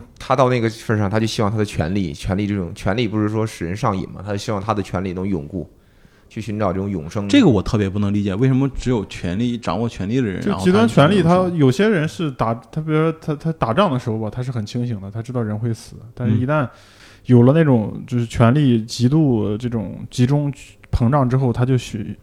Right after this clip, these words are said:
Speaker 3: 非常迷恋那种东西。人-
Speaker 2: 嗯。
Speaker 3: 人类任何美好的事情，他都希望会永恒。
Speaker 2: 嗯，嗯。
Speaker 3: 就人类拍照片儿，就是我这一刻特别美好，我想记录下来，可以永恒。
Speaker 2: 嗯，嗯，
Speaker 3: 就是权力也是，
Speaker 2: 嗯。
Speaker 3: 财富也是，否-，否则很多这个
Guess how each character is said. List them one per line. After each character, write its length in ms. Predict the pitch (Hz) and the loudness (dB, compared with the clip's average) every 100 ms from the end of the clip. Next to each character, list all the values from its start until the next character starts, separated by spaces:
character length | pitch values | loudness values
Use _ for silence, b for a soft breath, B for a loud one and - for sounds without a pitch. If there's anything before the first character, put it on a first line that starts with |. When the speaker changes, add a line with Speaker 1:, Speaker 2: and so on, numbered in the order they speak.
| - | -8
Speaker 3:
非 140 | - | 0
常 140 | 135 139 | 2 4
迷 160 | 127 | 4
恋 160 | 117 143 | 4 2
那 40 | 117 | 2
种 140 | 104 | -2
东 160 | 104 101 | -4 -6
西。 160 | - 117 113 | -10 -12 2
人- 160 | 139 147 107 | 4 4 4
Speaker 2:
嗯。 80 | 131 | 2
Speaker 3:
人 140 | 123 | 2
类 260 | 175 180 135 B B B B B B - - | 4 2 0 B B B B B B -20 -14
任 400 | 170 196 226 156 | -4 4 4 4
何 200 | - 135 | 2 2
美 220 | 120 147 | 2 0
好 220 | - 104 | 0 -4
的 80 | 110 | -6
事 200 | - 120 | -8 -10
情， 160 | - 101 | -10 -10
他 80 | 131 | -8
都 160 | 127 | -4
希 200 | 147 - | -4 -4
望 240 | 156 120 95 - - | -4 -4 -8 -14 -8
会 180 | 147 | -4
永 180 | 127 104 | -2 -4
恒。 300 | 101 104 104 139 - | -6 -8 -8 -12 -10
Speaker 2:
嗯， 280 | - 123 107 101 | 2 6 6 4
嗯。 100 | 107 | 2
Speaker 3:
就 60 | |
人 160 | 143 143 | 2 2
类 60 | 196 | 0
拍 200 | - 196 | 2 4
照 160 | 196 | 6
片 160 | 143 156 | 4 2
儿， 60 | |
就 100 | 170 | 2
是 60 | 139 | 0
我 160 | 117 113 | -2 -2
这 80 | |
一 60 | 143 | -4
刻 200 | - 131 | 0 0
特 80 | 131 | 2
别 120 | 131 | 2
美 200 | 127 110 | 2 2
好， 160 | - 107 | -2 -2
我 120 | 113 | 0
想 120 | 120 | 0
记 160 | 107 131 | 0 0
录 120 | 110 | 0
下 140 | 104 101 | -2 -4
来， 100 | - - 123 - | -6 -14 -10 -2
可 80 | |
以 40 | 127 | 0
永 140 | 117 | 0
恒。 300 | 104 - 107 - - b b | -4 -10 -12 -14 -20 b b
Speaker 2:
嗯， 260 | 113 110 - | 2 2 2
嗯， 220 | 110 101 | -2 -2
Speaker 3:
就 140 | - | 2
是 120 | 151 139 | 4 4
权 240 | - 127 | 6 6
力 80 | 175 | 6
也 120 | 113 | 4
是， 220 | - 110 | 2 -6
Speaker 2:
嗯。 80 | 95 | -8
Speaker 3:
财 180 | - 117 | 0 2
富 220 | 123 151 | 4 2
也 80 | 113 | -2
是， 240 | 104 - - | -2 -8 -12
否-， 200 | 117 - | -12 -10
否 140 | 120 120 | -4 -2
则 160 | 151 147 | -4 -8
很 160 | - 127 | -2 2
多 220 | 147 180 | 4 2
这 240 | 170 165 | 0 -2
个 140 | 151 | 0